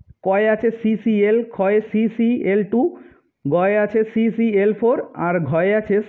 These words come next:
সিসিএল থ্রি। তো আমাদের এর উত্তরটি হয়ে যাবে, যেহেতু টেট্রাক্লোরাইড বলেছে, তো আমাদের উত্তর হয়ে যাবে কি গ,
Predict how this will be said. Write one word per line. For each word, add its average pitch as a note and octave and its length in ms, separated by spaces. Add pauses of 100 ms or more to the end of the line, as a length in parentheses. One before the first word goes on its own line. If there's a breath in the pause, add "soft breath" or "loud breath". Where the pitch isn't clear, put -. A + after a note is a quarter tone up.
সিসিএল G#3+ 680
থ্রি। B2+ 300 (460 loud breath)
তো A#3+ 360 (100)
আমাদের G#3+ 440
এর G#3+ 140
উত্তরটি G#3 420
হয়ে A3 100
যাবে, A3 180
যেহেতু F#3 240
টেট্রাক্লোরাইড G#3+ 760
বলেছে, A3+ 360
তো G3+ 140
আমাদের F#3 260
উত্তর F#3+ 240
হয়ে G3 140
যাবে G#3 180
কি A#3 140
গ, D3 320